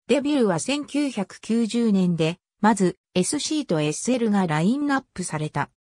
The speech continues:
その後デトロイトショーでエスダブリューを発表、翌年より販売を開始した。それぞれのモデルには、サイ一シーが搭載され、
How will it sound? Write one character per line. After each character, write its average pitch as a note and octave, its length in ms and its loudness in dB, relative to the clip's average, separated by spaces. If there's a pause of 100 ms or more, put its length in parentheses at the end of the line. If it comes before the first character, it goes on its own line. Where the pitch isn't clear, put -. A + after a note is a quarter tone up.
(360)
そ - 160 -2
の C#4 180 4
後 C#4+ 120 2
デ A#3+ 140 0
ト A3+ 140 -2
ロ G#3+ 140 4
イ G3 60 2
ト G#3 140 -2
シ G3+ 140 -2
ョ F#3 100 2
ー - 20 0
で E3 140 2
エ D#3+ 60 0
ス C4 140 -4
ダ C4+ 120 0
ブ A#3 100 2
リ G#3 120 2
ュ - 60 4
ー D#3 40 2
を D3 80 0
発 - 260 -4 (120)
表、 E3 300 2 (200)
翌 F3 260 -2
年 C#4+ 300 0
よ C#4+ 140 2
り G3+ 120 -2
販 A3+ 280 0
売 A#3 220 2
を A3 100 0
開 F3 240 -4
始 F#3+ 180 -4
し - 120 -12
た。 - 220 -4 (460)
そ A3+ 160 -2
れ E4 120 0
ぞ E4 140 -4
れ C4+ 120 0
の G#3+ 100 2
モ G#3+ 140 2
デ G#3+ 120 0
ル G#3 120 0
に E3+ 120 0
は、 D3+ 220 0 (240)
サ A3 300 0
イ D#4 100 0
一 D4+ 220 -6
シ B3 220 0
ー - 20 -6
が E3+ 160 0
搭 G3 240 0
載 G3 280 0
さ - 160 -2
れ、 D#3+ 200 -2